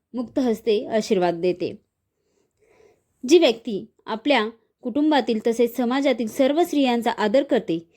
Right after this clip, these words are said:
त्या व्यक्तीवर देवीचा विशेष वरदहस्त राहतो. मैत्रिणींनो, लक्ष्मी मातेची कृपा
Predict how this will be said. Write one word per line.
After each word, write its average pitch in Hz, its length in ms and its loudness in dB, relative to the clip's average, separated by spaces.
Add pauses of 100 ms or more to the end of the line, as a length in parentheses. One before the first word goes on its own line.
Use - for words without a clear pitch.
(260)
त्या 277 100 0
व्यक्तीवर 226 460 2
देवीचा 202 400 2
विशेष 220 400 0 (380)
वरदहस्त 254 680 0 (260)
राहतो. 185 480 -8 (4000)
मैत्रिणींनो, 220 580 2 (320)
लक्ष्मी 247 360 2
मातेची 294 400 2
कृपा 214 420 -2